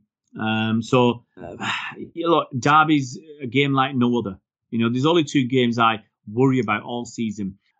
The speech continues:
Uh, one is against Liverpool, because Liverpool are a very, very good side. Uh,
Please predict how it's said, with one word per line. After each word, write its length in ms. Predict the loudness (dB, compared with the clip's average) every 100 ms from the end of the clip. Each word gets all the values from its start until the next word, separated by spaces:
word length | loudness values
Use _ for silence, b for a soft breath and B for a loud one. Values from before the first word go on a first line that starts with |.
| _ -10
Uh, 160 | -10 -10
one 480 | -10 -4 2 2 2
is 160 | -2 -2
against 320 | -2 -2 -2
Liverpool, 500 | -2 0 0 0 -4 -12
because 300 | -10 -6 -2
Liverpool 320 | -2 0 -2
are 140 | -2 -2
a 20 |
very, 260 | -2 -2 0
very 200 | -4 -4
good 180 | -8
side. 340 | -4 -2 -2 -6 _ _ _ -8
Uh, 440 | -4 -4 -4 -6